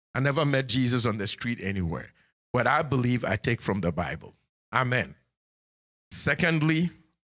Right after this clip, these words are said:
oh my God, he changed my life. <laughs> Oh, Lord Jesus, he changed my life.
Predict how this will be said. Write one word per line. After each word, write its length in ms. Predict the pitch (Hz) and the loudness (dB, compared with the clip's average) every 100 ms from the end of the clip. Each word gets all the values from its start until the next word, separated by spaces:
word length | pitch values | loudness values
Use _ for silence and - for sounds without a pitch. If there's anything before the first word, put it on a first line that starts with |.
| - | 0
oh 160 | 135 131 | 2 2
my 220 | 110 95 | 2 0
God, 280 | 95 110 107 | 0 0 0
he 80 | |
changed 380 | 104 - 104 104 | 0 0 0 0
my 140 | 92 73 | -4 -4
life. 580 | 78 92 82 - - - _ _ _ _ _ | -2 -2 -2 -6 -8 -12 _ _ _ _ _
<laughs> 60 | - _ - | -10 _ -10
Oh, 440 | 117 160 151 104 113 92 | -6 -4 -4 -8 -10 -12
Lord 320 | 104 120 107 | -10 -10 -12
Jesus, 580 | 95 120 117 107 101 - - - - | -14 -14 -14 -10 -8 -8 -10 -20 -8
he 180 | 135 135 | -2 0
changed 640 | 117 - 101 98 92 98 - | 0 0 2 2 0 -2 -6
my 420 | 110 120 127 123 | -6 -2 2 2
life. 880 | 123 107 107 123 175 156 123 - - | 0 -4 0 2 2 2 0 -2 -4